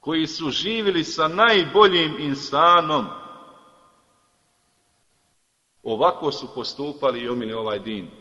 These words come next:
A od njih su nam prenijeli dobri ljudi do nas sve, pa ga i mi, inša Allahu teala, ovako razumijevamo i po njemu živimo.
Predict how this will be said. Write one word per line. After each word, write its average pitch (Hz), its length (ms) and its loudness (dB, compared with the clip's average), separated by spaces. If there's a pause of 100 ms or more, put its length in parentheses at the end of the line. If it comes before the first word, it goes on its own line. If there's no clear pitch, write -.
(1600)
A 143 220 8
od 214 260 8
njih 190 160 -2
su 185 200 -8
nam 175 140 2
prenijeli 185 580 0
dobri 165 420 4
ljudi 175 460 4
do 170 180 4
nas 151 340 0
sve, 170 160 2 (180)
pa 151 120 4
ga 139 140 0
i 165 160 -6
mi, 151 160 -4
inša 143 260 -2
Allahu 131 440 4
teala, 139 300 4
ovako 135 400 2
razumijevamo 127 640 -4
i 113 120 -12
po 127 100 -6
njemu 113 240 -8
živimo. 104 420 -10